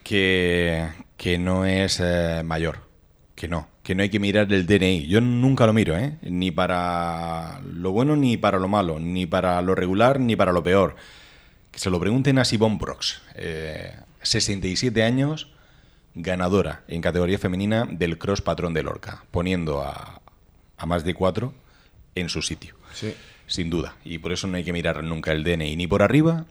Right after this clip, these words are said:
Speaker 1: ni por abajo. Si estás preparado, como luego dicen, a jugar.
Speaker 2: A jugar, como decía Joaquín Fran. Y
Speaker 1: Ya
Speaker 2: luego,
Speaker 1: está.
Speaker 2: por supuesto, la, la mente también es muy, muy importante también para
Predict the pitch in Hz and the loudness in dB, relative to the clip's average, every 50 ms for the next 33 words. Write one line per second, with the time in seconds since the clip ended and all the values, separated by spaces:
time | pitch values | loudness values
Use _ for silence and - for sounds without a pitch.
0 | - _ - 87 87 85 78 82 76 - 82 82 78 - - 73 - - - - | -18 _ -6 -4 -4 -2 0 0 2 4 2 2 0 -2 -12 -14 -14 -12 -10 -8
1 | - - 90 90 92 - - 120 117 - - 107 85 110 113 123 135 143 147 151 | -4 -2 0 0 0 2 2 0 0 2 0 2 4 6 8 8 8 8 6 4
2 | 147 143 - 82 85 85 87 98 101 92 85 92 98 90 - 107 113 117 113 120 | 2 -2 -6 -4 -2 0 2 4 4 4 4 2 0 2 2 0 0 0 -6 -10
3 | - _ _ _ _ _ _ - - - 85 90 95 - - _ _ _ - - | -16 _ _ _ _ _ _ -6 -6 -6 -10 -12 -12 -14 -16 _ _ _ -12 -10
4 | 104 95 85 107 104 104 110 110 107 98 101 101 98 98 92 98 104 98 87 101 | -10 -6 -4 -2 0 0 0 -2 -2 -8 -10 -10 -10 -10 -10 -10 -10 -8 -8 -8
5 | 101 98 101 92 85 - 101 92 92 - _ - - - - 107 117 117 117 110 | -8 -8 -10 -10 -10 -12 -12 -14 -14 -20 _ -20 -20 -20 -10 -6 2 4 4 4
6 | 110 110 113 - 107 101 110 107 - 113 113 113 110 104 98 82 - - - - | 4 2 0 -2 -2 -2 -4 -2 2 2 2 2 2 -2 -2 -4 -10 -14 -2 2
7 | 113 107 107 113 117 110 104 113 107 113 104 107 107 107 104 101 95 95 90 80 | 4 4 6 4 4 4 2 2 2 2 2 2 0 0 0 -2 -2 -4 -6 -8
8 | - - - 107 104 107 107 95 - 101 95 92 104 101 90 95 92 95 92 101 | -14 -16 -10 -6 -4 -4 -4 -4 -4 -4 -2 -2 -4 -4 -4 -4 -6 -6 -6 -6
9 | 95 87 - 90 92 92 90 90 | -8 -8 -8 -8 -8 -8 -8 -10